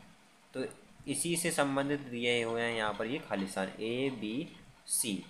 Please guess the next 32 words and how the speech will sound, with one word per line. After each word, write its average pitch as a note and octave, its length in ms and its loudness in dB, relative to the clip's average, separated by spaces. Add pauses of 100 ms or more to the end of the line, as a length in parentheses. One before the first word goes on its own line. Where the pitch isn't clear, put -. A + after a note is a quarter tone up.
(800)
ये D#3+ 100 4
पढ़ D#3+ 140 4
लेते D3+ 280 4
हैं, D3+ 200 2
बड़े C3+ 260 6
आयत A#2 440 6
का B2 60 4
क्षेत्रफल A#2 640 2 (1040)
मीटर A#2+ 360 4
स्क्वायर A2 320 2
है B2+ 60 0
ना, B2+ 160 4 (360)
छोटे A#2+ 380 2
आयत A#2+ 300 10
का B2 100 2
क्षेत्रफल A#2+ 500 0
तो A2+ 180 -6
वो A2 140 2
लिख G#2+ 200 -2
देना A2 220 -2
होगा, G#2+ 280 0 (360)
छायांकित A#2+ 400 2
रास्ते A2+ 400 4
का C3+ 100 4
क्षेत्रफल। F#2 500 0 (340)
तो D3+ 240 0
totally D3 380 0
हमें D#3 280 0
क्षेत्रफल C3+ 540 2
ज्ञात A2+ 260 8
करना F2+ 260 -2
है F2 200 -2